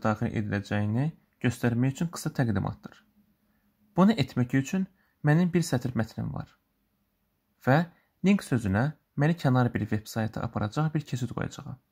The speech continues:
Bunu etmək üçün link sözünü vurğulamaq istəyirəm. Mən siçanın sol düyməsini klikləyəcəyəm və kursorumu vurğulanana qədər sözün üzərində gəzəcəyəm.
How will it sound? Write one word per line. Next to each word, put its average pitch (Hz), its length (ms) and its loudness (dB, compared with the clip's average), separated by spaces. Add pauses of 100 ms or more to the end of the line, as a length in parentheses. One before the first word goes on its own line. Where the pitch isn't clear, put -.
(760)
Bunu 127 160 8
etmək 123 380 0
üçün 190 260 -2 (460)
link 185 200 4
sözünü 113 280 0
vurğulamaq 107 560 0
istəyirəm. 104 400 -4 (840)
Mən 202 200 6
siçanın 147 460 2
sol 143 260 0
düyməsini 117 540 0
klikləyəcəyəm 113 680 -4 (840)
və 123 120 2
kursorumu 117 580 2 (520)
vurğulanana 139 580 4
qədər 117 360 0 (500)
sözün 156 380 2
üzərində 113 440 2
gəzəcəyəm. 98 500 -6